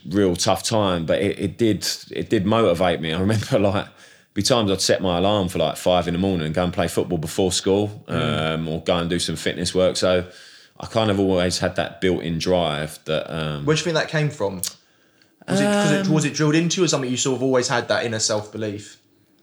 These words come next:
Speaker 1: I don't know if it's inner self-belief. I would say, I'd say it's more of an inner work ethic. I wouldn't
Speaker 2: Okay.
Speaker 1: say I necessarily get it from my parents. They won't be happy for me to hear that. Maybe more my mum than,
Speaker 2: Okay.
Speaker 1: than my old man. But, um,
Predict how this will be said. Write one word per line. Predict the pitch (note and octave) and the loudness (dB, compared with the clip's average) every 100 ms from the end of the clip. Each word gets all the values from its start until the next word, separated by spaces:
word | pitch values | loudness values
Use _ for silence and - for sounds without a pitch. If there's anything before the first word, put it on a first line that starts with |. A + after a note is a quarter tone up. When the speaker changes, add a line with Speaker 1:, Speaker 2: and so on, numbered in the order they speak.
| _ _ _ _ _ _ _ _ _ - | _ _ _ _ _ _ _ _ _ -4
Speaker 1:
I | |
don't | D3 G3 | 0 2
know | A3 | 2
if | - | 2
it's | B2+ - | 2 4
inner | B2+ | 4
self-belief. | A#2 - A2+ - A#2+ C#3+ G2 - | 4 4 2 4 4 4 2 4
I | G2+ | 2
would | G2+ | 4
say, | C3+ A2+ G2+ F#2+ - | 2 4 4 2 -2
I'd | - | -4
say | G#2+ C3+ A2+ | 0 2 2
it's | - | 2
more | A2 F#2+ | 2 2
of | F2 | 2
an | F#2 | 0
inner | F#2 G2 F#2 F2+ | 0 0 2 2
work | F2 G#2+ A#2 A#2+ | 2 2 2 -2
ethic. | E2 - C#2+ | -4 -4 -2
I | |
wouldn't | G#2 C3+ C#3 | -2 0 0
Speaker 2:
Okay. | C3+ | 4
Speaker 1:
say | |
I | A2 G2+ | 4 4
necessarily | G2 A2+ C3+ - A2+ C#3 C3 F#2 | 2 2 2 2 2 4 4 2
get | E2 D#2+ | 0 0
it | |
from | - | -2
my | - | -4
parents. | A2+ A#2+ A2 F2 G2 | 2 4 4 4 -2
They | - G2 | 0 2
won't | G2 | 2
be | E2 | 2
happy | F#2 F#2 F2+ F2+ - - - - E3 | 0 0 -4 -6 -12 -20 -16 -6 -2
for | - | 2
me | A2 | 4
to | G#2+ | 4
hear | A#2+ A2+ | 4 4
that. | G#2 | 4
Maybe | C3 D3 B2+ | 2 2 4
more | C3 | 4
my | A#2 | 4
mum | A2+ A#2+ G2 F2 F#2 | 2 2 2 0 0
than, | F#2 F#2+ | 0 0
Speaker 2:
Okay. | - | 0
Speaker 1:
than | A2+ G2 | 0 2
my | F#2+ | 2
old | F#2 | 0
man. | F#2+ F2 E2+ F2+ F2+ | 0 0 -2 -2 0
But, | G#2 - | 2 2
um, | G#2+ G#2 G#2 G#2 G#2 G#2+ | 2 2 2 0 -2 -4